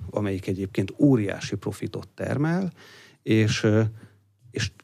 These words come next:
a profit érdekében gyakorlatilag fittyet hány az ott dolgozók egészségére, fittyet hány a környezetben, a, a, a gyár környezetében élő emberekre.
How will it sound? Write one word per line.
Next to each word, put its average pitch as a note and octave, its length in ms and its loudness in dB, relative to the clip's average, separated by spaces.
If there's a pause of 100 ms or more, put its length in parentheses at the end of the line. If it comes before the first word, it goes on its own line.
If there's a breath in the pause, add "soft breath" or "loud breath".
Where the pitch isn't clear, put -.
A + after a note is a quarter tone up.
(140)
a - 80 -16
profit A#2 400 2
érdekében A2+ 960 2
gyakorlatilag G2 800 0
fittyet - 460 -6
hány F#2+ 400 -4 (180 loud breath)
az - 220 -14
ott C#3+ 160 2
dolgozók A2 540 2
egészségére, F#2+ 920 -2 (360 loud breath)
fittyet A#2+ 380 0
hány G2+ 320 2
a - 140 -18
környezetben, G2 840 0
a, - 300 -6
a, F#2 300 -2
a G2 60 0
gyár G#2+ 280 2
környezetében F#2+ 760 0
élő F2 280 -2
emberekre. B2 640 2